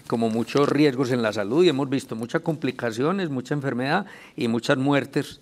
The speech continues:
como Lina lo mencionaba ahora. Entonces, eh, creo que, que la legalización de esas sustancias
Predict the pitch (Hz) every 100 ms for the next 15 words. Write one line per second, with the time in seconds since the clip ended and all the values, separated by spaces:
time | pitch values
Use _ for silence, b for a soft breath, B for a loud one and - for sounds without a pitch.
0 | B B B - 113 113 110 110 117 123
1 | 135 123 110 110 104 107 127 113 - B
2 | B B B B 127 156 160 220 226 -
3 | 185 165 160 151 165 185 196 185 156 -
4 | 165 143 147 160 143 143 135 147 131 147
5 | 170 196 196 180 170 147 - 143 151 185
6 | 185